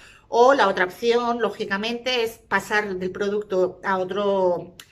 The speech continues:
a otro envase más, más pequeño y más cómodo. Pero,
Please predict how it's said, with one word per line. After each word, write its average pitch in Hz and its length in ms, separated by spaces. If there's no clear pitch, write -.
a 208 100
otro 214 160
envase 208 280
más, 180 580
más 185 220
pequeño 196 320
y - 20
más 180 200
cómodo. 180 440
Pero, 269 480